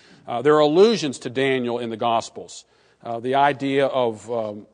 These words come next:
of this, the, the, uh, the iron, the clay, the bronze, the silver, and the gold were crushed all at the same time and became like chaff from the summer threshing floor. Uh, Daniel two thirty-five. Uh,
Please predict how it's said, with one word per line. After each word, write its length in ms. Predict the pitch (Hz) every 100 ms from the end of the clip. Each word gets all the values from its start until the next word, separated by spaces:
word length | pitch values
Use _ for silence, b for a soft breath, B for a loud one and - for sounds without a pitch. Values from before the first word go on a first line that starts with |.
| -
of 220 | 117 107
this, 220 | 120 -
the, 280 | - 120 113 -
the, 300 | 120 117 107
uh, 100 | 101 98 92 _ _ _ 117
the 120 | 120
iron, 360 | 131 147 147 123
the 60 |
clay, 340 | 113 147 139 139
the 80 | 113
bronze, 480 | 131 131 135 127
the 100 | -
silver, 420 | 104 - 139 131 127
and 120 | 113
the 60 |
gold 480 | 107 127 131 131 127 _ b b b
were 160 | 127 127
crushed 760 | - - 165 147 143 - - _ b b
all 300 | 135 139 139
at 80 | 131
the 80 |
same 340 | 120 151 135 127
time 380 | - 135 135 127
and 100 | 113
became 340 | 113 143 131
like 220 | 120 110
chaff 480 | - - 135 127 120
from 160 | 127 113
the 60 |
summer 360 | - 135 123 120
threshing 460 | - 139 131 123
floor. 400 | 107 113 101 90 _ b b b
Uh, 100 | - 117
Daniel 340 | 131 127 123
two 240 | - 143
thirty-five. 920 | 131 131 120 104 139 135 113 87 - _ b b b b b _
Uh, 380 | 120 113 113